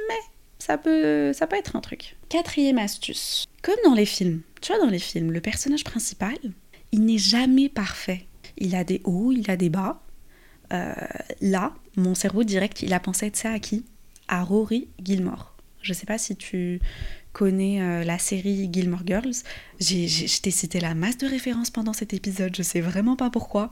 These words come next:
J'espère que tu suis un peu, mais bon. Euh, la série Gilmore Girls que j'ai découvert cette année, en deux mille vingt-deux, et je suis choquée de pas l'avoir regardée plus tôt,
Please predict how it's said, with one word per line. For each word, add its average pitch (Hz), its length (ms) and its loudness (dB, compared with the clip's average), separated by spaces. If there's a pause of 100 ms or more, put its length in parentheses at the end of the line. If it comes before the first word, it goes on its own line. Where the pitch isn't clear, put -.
J'espère - 340 -2
que - 80 0
tu 202 140 0
suis 214 220 0
un 226 140 2
peu, 202 260 0 (100)
mais 190 160 4
bon. 190 260 2 (280)
Euh, 170 720 -2
la 175 160 2
série 226 260 2
Gilmore 185 360 2
Girls 214 340 -2
que 196 100 -4
j'ai 170 120 -2
découvert 185 440 -2 (880)
cette - 280 -4
année, 165 200 2
en 220 80 0
deux 208 120 4
mille 226 120 4
vingt-deux, 165 320 2 (300)
et 165 100 -4
je 160 60 -2
suis - 160 -4
choquée - 480 0
de 165 140 -2
pas 175 160 -4
l'avoir 165 460 -2 (200)
regardée 170 480 2
plus - 220 -2
tôt, 180 240 2